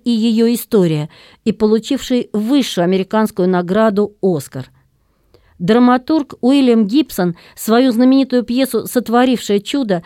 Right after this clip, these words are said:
посвятил Елене Келлер и ее наставнице Анне Салливан.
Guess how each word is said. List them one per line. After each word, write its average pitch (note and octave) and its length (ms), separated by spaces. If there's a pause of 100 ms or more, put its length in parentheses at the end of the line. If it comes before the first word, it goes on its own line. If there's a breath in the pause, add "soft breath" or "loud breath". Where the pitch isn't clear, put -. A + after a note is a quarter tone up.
(240 soft breath)
посвятил A3 540
Елене G#3+ 420
Келлер C#4 560
и A#3+ 80
ее A3 320
наставнице G#3 920
Анне F#3+ 300
Салливан. D3+ 640